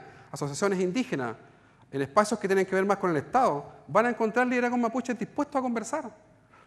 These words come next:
Pero no puede ser que haya un carnaval de propuestas de solución, como ha sucedido en el último año, un carnaval de propuestas de políticos, de autoridades también, de sectores como instituciones como esta, en las cuales no se considere la voz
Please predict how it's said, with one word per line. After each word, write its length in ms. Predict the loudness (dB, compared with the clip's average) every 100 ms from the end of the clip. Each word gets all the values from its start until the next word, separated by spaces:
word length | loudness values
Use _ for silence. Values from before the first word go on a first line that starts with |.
| -4
Pero 140 | 0
no 120 | 2
puede 240 | 2 2 2
ser 420 | 0 -2 -2 -4
que 100 | -2
haya 140 | 0 2
un 60 |
carnaval 480 | 2 4 6 6 6
de 80 | 2
propuestas 360 | 0 0 0 0
de 80 |
solución, 540 | -2 -2 -4 -4 -6 -6
como 240 | -6 -4
ha 40 | -4
sucedido 440 | -4 -4 -2 0
en 60 | 0
el 80 |
último 320 | 0 -2 0 0
año, 280 | 2 -2 -6 -16 -20 -16 -4
un 100 | 0
carnaval 380 | 4 6 6 6
de 80 |
propuestas 440 | 2 2 0 0 0
de 120 | 2
políticos, 720 | 2 2 0 -2 -4 -4 -4 -8 -20 -20
de 440 | -4 0 0 -2 -4
autoridades 560 | -2 0 4 6 4 4
también, 520 | 0 0 -2 -2 -6 -14 -20 -20 _ _ -8
de 160 | -4
sectores 480 | -4 -4 2 2 2 -2 -18 -20 _ _ _ -20 -20 _
como 140 | -8 -6
instituciones 360 | -4 0 0
como 220 | 2 2
esta, 340 | 2 0 -2 -2 -12 -20 -10
en 120 | -4
las 100 | -4
cuales 320 | 0 0 0
no 100 | -2
se 100 | -2
considere 520 | -2 -2 -2 -2 -2 0
la 100 | 0
voz 340 | 0 -2 -6